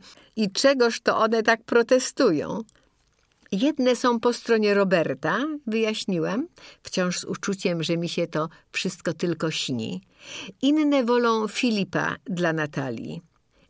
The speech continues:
"Ja wolę Roberta", oświadczył stanowczo noblista. "Porządny chłop, miły chłop, dusza człowiek, odpowiedzialny, stateczny. Niech mi pani wierzy,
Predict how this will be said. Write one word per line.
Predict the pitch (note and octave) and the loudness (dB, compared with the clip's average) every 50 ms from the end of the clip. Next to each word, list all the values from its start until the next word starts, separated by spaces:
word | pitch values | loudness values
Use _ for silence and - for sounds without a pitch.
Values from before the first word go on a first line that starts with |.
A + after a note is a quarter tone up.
| _ - | _ -6
"Ja | E3 F3+ F#3+ G3+ A3 B3 C#4 C4+ G#3 | -2 2 4 4 4 4 2 0 0
wolę | F#3 F#3 F#3+ F#3+ F#3+ G3+ | 0 2 2 4 4 4
Roberta", | G3+ G3+ F#3+ F#3+ E3+ D3+ C3+ - - C#3+ D#3+ G3 F#3+ _ _ _ - | 4 2 2 2 0 -2 -4 -4 -4 -4 -4 -4 -6 _ _ _ -8
oświadczył | F#3+ F#3 F#3 - - E3 D#3+ - - - F3+ E3+ | -6 -6 -4 -2 -2 -4 -4 -4 -6 -6 -4 -4
stanowczo | - - - E3 D#3+ D#3 D3 - - - D#3+ | -4 -2 -2 -2 -2 -2 -4 -4 -4 -2 -2
noblista. | D#3+ D#3 D3+ D3+ D3 C3+ C#3 - - - D3 D#3 E3+ - - - - - - _ _ _ _ - | -2 -2 -2 -4 -4 -6 -6 -6 -6 -6 -6 -6 -8 -12 -18 -20 -20 -20 -20 _ _ _ _ 0
"Porządny | - D4 C#4 A#3+ G#3+ A3+ G#3 G3 F#3 F3 F3 D#3+ D#3 C#3 C3+ | 2 4 4 4 4 4 4 4 4 2 0 -2 -2 -4 -4
chłop, | D3 - - G#3+ G#3+ G#3+ G3+ G3 G3 - - D#3+ | -4 -2 0 2 4 4 4 2 2 -2 -4 -2
miły | E3 F3 G3+ G#3+ G#3+ G#3+ G#3 G3 G3 F#3+ | 0 2 2 4 2 2 2 2 2 0
chłop, | F#3+ - - G3+ G3 F#3+ F#3 F3+ | 0 -2 0 2 2 2 2 0
dusza | F3 E3 D#3+ D#3+ F#3 F#3+ F#3 F#3 - E3+ D#3 | -2 -2 0 2 4 4 4 4 2 0 -2
człowiek, | D3+ - - F3+ F#3 F#3+ F#3 F#3 F3 F#3 F3+ E3+ E3 | -2 -2 -2 0 2 2 2 2 2 0 0 2 2
odpowiedzialny, | E3 D#3+ - - - E3 D#3 E3+ E3+ D#3+ D#3+ - F#3+ F#3+ F#3+ F#3 F#3 F3+ F3 E3+ E3+ | 0 -2 -2 -2 -2 0 0 0 0 0 2 2 4 4 4 4 2 2 0 -2 -4
stateczny. | - - - D#3 D3+ D3+ - F3 F#3+ F#3+ - - - F3+ E3 E3+ F3 - - - - - - - _ _ _ _ _ | -4 -2 -2 -2 -2 0 0 0 0 -2 -4 -6 -4 -4 -4 -4 -4 -8 -16 -20 -20 -20 -20 -20 _ _ _ _ _
Niech | - D#4 D4+ D4 - | 0 2 2 2 2
mi | B3 A#3 | 0 0
pani | A3+ - G#3+ G#3 G3 F#3 F3+ | 2 2 2 2 2 0 0
wierzy, | E3 F3+ F#3 G3 G3+ G3+ E3 F#3 F3 E3+ | 2 2 4 4 4 2 2 0 0 -2